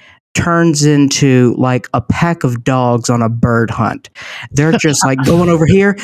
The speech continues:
Speaker 1: Uh, "Oh, that's not it. We're going over here. And we're going over here. Nope, that's not it." It's exhausting. There's no answers. It's an interesting story, but there's no reason for it even to be ninety minutes because we learn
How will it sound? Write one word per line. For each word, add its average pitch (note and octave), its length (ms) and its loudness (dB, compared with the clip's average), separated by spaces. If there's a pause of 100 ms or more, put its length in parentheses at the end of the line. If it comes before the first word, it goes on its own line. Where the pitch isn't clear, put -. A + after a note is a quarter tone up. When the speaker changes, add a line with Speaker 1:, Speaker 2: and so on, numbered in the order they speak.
Speaker 1:
Uh, E3 160 0
"Oh, A3+ 100 0
that's E3 240 0
not D#3+ 100 0
it. D3 120 0
We're D3+ 100 4
going D#3 220 2
over D3 120 0
here. B2 220 -4
And - 220 -2
we're D#3 60 2
going E3+ 180 2
over E3 120 4
here. G3+ 220 4
Nope, D#3+ 220 0
that's D#3+ 180 0
not B2+ 140 0
it." D#3+ 560 2 (640)
It's D3+ 180 -2
exhausting. D3+ 840 0 (320)
There's C#3 340 0
no C#3+ 280 2
answers. A#2 720 0 (540)
It's D3+ 200 0
an C#3 140 2
interesting D#3+ 640 0
story, D#3 500 2
but D#3 220 -8
there's F3 260 0
no D3+ 120 2
reason C#3 400 2
for C#3 160 -2
it C3 240 0
even C3+ 300 2
to C3+ 80 -2
be C#3 140 2
ninety C3 360 2
minutes C#3+ 360 2
because D3+ 440 -2
we D3+ 140 4
learn D3 760 2